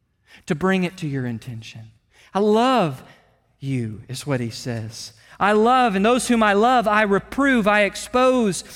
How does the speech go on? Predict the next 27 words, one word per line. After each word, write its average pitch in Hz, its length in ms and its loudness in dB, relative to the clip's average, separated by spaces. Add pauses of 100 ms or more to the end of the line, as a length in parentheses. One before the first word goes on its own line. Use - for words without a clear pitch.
(200)
uh, 196 60 -2
I, 196 440 0
I 196 40 2
show 254 340 2
the 208 100 0
proof 262 400 0
of 185 140 -2
the 190 140 0
error 240 280 2
of 202 100 -2
their 190 120 2
ways. 226 300 2
I 202 120 2
discipline, 208 640 -2
I 185 100 4
both 214 240 -2
correct 226 440 0
and 214 100 0
instruct. 202 500 -2
Therefore, 254 600 2 (280)
what 254 180 2
should 254 200 -2
you 254 120 0
do? 285 360 0 (260)
Be 311 200 4
zealous." 320 680 2 (1300)
Be 311 480 4